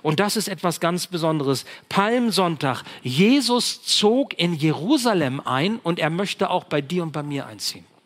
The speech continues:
Vielleicht zum ersten Mal, weil du bisher noch nicht diesen Schritt hin auf Jesus getan hast, vielleicht mehr so wie die Pharisäer beobachtet hast und gesagt hast, "Boah, da laufen ihnen immer viele nach."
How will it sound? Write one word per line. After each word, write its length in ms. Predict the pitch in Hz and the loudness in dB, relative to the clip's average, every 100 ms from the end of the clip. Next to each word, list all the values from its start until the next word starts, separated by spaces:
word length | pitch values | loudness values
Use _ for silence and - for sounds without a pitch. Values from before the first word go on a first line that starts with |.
| _ _ _ _ _ _ _ _ _ _ _ _ _ _ _ _ _ _ _ - | _ _ _ _ _ _ _ _ _ _ _ _ _ _ _ _ _ _ _ -12
Vielleicht 280 | - 143 - | -2 -2 0
zum 160 | 143 | -2
ersten 400 | 123 120 - - | -4 -4 -4 -4
Mal, 300 | 117 104 120 226 - _ _ _ _ _ _ _ _ _ _ | -6 -6 -8 -10 -16 _ _ _ _ _ _ _ _ _ _
weil 100 | 131 | -4
du 100 | 135 | -4
bisher 320 | 127 127 151 | -2 0 0
noch 140 | 139 120 | -2 -4
nicht 380 | 143 131 - - _ _ _ _ _ - | -4 -4 -6 -10 _ _ _ _ _ -4
diesen 180 | 143 135 | -4 0
Schritt 300 | - 160 - | 0 0 0
hin 180 | 160 151 | -2 -4
auf 160 | 131 | -6
Jesus 560 | 131 143 135 131 - - | -2 -2 0 0 0 -2
getan 400 | 139 - 139 220 | -4 -2 0 0
hast, 100 | 254 | -2
vielleicht 280 | 214 180 170 | 0 0 0
mehr 220 | 165 165 | -2 -2
so 160 | 151 143 | -2 -4
wie 80 | |
die 100 | 156 | -2
Pharisäer 640 | 147 175 147 147 147 156 139 | -2 -2 -2 0 2 0 0
beobachtet 720 | 131 165 185 196 - 208 - | -2 -2 0 -2 -2 -4 -2
hast 180 | 190 185 | -4 -4
und 80 | |
gesagt 360 | 165 151 170 160 | -4 -2 -2 -2
hast, 180 | 160 - - - | -4 -6 -16 -8
"Boah, 420 | 143 131 117 98 - - - | -4 0 0 0 -6 -14 -4
da 140 | 135 | -2
laufen 380 | 139 147 139 156 | 2 2 0 -4
ihnen 120 | 156 | -2
immer 200 | 226 233 | -2 -2
viele 380 | - - 190 214 | -4 -2 0 0
nach." 440 | 190 101 - - | -2 -4 -10 -14